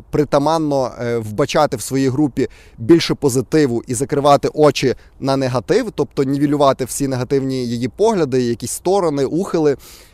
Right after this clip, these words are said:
І в той же час, що до людей з протилежної групи, вони будуть бачити навпаки, вони будуть виділяти тільки негативне, селективно сприймати тільки негатив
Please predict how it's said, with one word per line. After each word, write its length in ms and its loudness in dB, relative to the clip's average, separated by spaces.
І 60 0
в 80 -4
той 220 2
же 100 -4
час, 440 0
що 260 0
до 140 0
людей 320 4
з 80 -4
протилежної 680 2
групи, 480 0
вони 260 0
будуть 280 0
бачити 420 0
навпаки, 460 -2
вони 180 -2
будуть 260 0
виділяти 480 2
тільки 320 -4
негативне, 680 -2
селективно 640 0
сприймати 480 -2
тільки 260 -6
негатив 540 -4